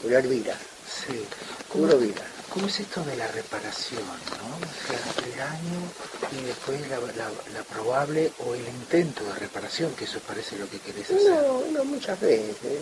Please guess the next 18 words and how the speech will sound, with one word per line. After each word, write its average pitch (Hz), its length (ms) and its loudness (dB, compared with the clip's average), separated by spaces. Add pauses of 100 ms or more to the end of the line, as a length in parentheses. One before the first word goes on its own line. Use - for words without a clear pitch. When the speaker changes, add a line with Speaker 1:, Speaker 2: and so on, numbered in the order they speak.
(140)
Speaker 1:
Un 233 180 2
cirujano, 104 640 2
¿viste? 151 320 2
Speaker 2:
Ajá. 202 240 6
Speaker 1:
El 233 100 6
cirujano 226 260 10
cada 131 200 8
tanto 165 240 6
se 107 100 0
le 101 80 0
muere 104 200 0
un 101 60 -2
paciente. - 500 -6
Speaker 2:
Claro, 196 220 2 (280)
sí. 160 80 -8
Speaker 1:
Pero 196 180 12
en 120 100 8
general, 113 460 4